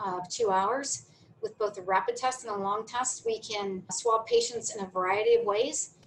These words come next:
but this helped us facilitate patient throughputs and patient placements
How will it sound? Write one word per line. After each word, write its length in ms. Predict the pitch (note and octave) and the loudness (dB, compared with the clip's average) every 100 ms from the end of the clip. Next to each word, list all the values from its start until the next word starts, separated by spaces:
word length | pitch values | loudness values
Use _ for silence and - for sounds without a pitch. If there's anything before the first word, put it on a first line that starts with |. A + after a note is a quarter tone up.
| - _ - | -20 _ -16
but 140 | - | 0
this 200 | C4 C4 | 2 2
helped 500 | - C4+ C4 - - - - | 2 2 2 -2 -12 -8 -4
us 400 | G#3+ G#3+ - - | -2 -2 -6 -8
facilitate 920 | A#4 - A#3 - - - G3+ - - - | -4 0 0 0 0 0 -2 -6 -6 -2
patient 300 | C4+ C4+ C4 | 0 0 -2
throughputs 600 | - A#3+ A#3 A#3+ A#3 - | 0 0 2 2 2 0
and 100 | G#3 | -4
patient 320 | A3 A3 - - | -2 -2 -4 -4
placements 600 | G3 - G3 F#3+ - | -2 -2 -4 -4 -8